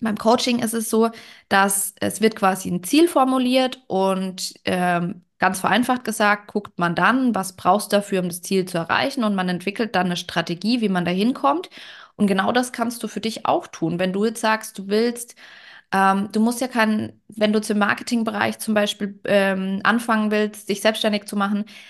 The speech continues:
dann musst du ja kein Studium von vornherein machen, sondern es gibt ja auch die Möglichkeiten, wirklich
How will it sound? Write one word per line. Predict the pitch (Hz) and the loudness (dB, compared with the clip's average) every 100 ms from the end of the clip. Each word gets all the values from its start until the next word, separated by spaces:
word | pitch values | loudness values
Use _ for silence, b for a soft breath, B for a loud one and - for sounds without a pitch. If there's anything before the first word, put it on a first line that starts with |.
| B | B
dann | - 202 208 | 2 6 8
musst | 233 294 330 - - | 8 6 2 -4 -4
du | 233 | 2
ja | 190 185 | 2 2
kein | 196 180 | -2 -6
Studium | - 185 185 165 165 165 165 - - | -6 -4 -4 -2 -2 -2 -6 -12 -6
von | 185 | -4
vornherein | 180 165 175 170 165 - 175 | -2 -2 -2 -4 -4 -4 -2
machen, | 180 170 175 | -4 -4 -6
sondern | 190 190 190 185 185 B B | -2 -2 0 -2 -4 B B
es | - | -4
gibt | 214 208 | -4 0
ja | 208 196 | 0 0
auch | 185 | -2
die | 190 | -2
Möglichkeiten, | 190 190 196 190 - 190 180 170 180 | -2 -2 -4 -8 -6 -2 0 0 -4
wirklich | 165 175 165 - | -6 -8 -12 -16